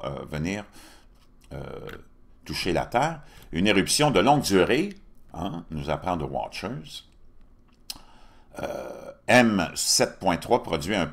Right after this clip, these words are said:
un, un possible C M E, C M E dirigé vers la Terre qui pourrait arriver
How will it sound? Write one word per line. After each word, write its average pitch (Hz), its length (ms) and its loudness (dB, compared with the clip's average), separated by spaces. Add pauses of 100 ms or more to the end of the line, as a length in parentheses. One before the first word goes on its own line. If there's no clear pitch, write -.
(120)
un, 73 300 -8
un 80 40 -2
possible 143 320 0
C 92 200 2
M 85 100 2
E, 127 140 -2 (180)
C - 240 2
M 95 160 4
E 135 60 0
dirigé 104 580 0 (280)
vers 87 140 10
la 80 160 4
Terre 147 300 4
qui - 80 -14
pourrait 101 220 2
arriver 95 500 0